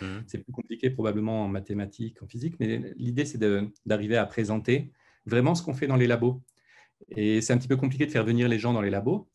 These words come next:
Speaker 2: Et donc, ce qu'on fait, c'est qu'une fois par an, au mois de mars, on, on essaie de faire la même semaine beaucoup de conférences sur toute la France.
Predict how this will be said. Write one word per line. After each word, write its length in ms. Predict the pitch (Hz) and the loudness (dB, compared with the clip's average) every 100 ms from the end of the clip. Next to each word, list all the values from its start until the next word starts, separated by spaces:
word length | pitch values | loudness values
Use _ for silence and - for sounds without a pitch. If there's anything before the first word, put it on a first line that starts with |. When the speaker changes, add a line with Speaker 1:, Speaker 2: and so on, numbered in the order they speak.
| - | -10
Speaker 2:
Et 80 | |
donc, 200 | 104 107 | -6 -6
ce 80 | - | -8
qu'on 180 | - 110 | -6 -6
fait, 180 | - 135 | -2 -2
c'est 140 | 131 | 0
qu'une 140 | 127 123 | 0 2
fois 200 | 135 131 | 2 2
par 180 | 123 | 4
an, 260 | 131 170 170 - _ _ | 4 2 -2 -12 _ _
au 80 | 110 | -2
mois 180 | 113 120 | 2 4
de 40 | |
mars, 420 | 120 139 165 - 101 92 - _ _ _ _ _ | 6 4 2 -4 -4 -4 -8 _ _ _ _ _
on, 100 | 117 | -2
on 540 | 107 104 104 101 101 107 | 2 2 2 2 2 0
essaie 200 | 107 139 | 0 0
de 140 | 131 | 0
faire 220 | 131 131 | 2 4
la 80 | 123 | 4
même 160 | 113 123 | 4 2
semaine 600 | - 120 123 143 131 - _ | 2 2 2 2 -2 -6 _
beaucoup 240 | 117 117 131 | -4 -2 -4
de 60 | |
conférences 500 | 131 123 117 117 127 | -2 0 0 2 0
sur 140 | 117 - | -2 -8
toute 160 | 104 | -4
la 80 | 110 | -4
France. 500 | - 127 160 165 - | 0 0 0 -4 -16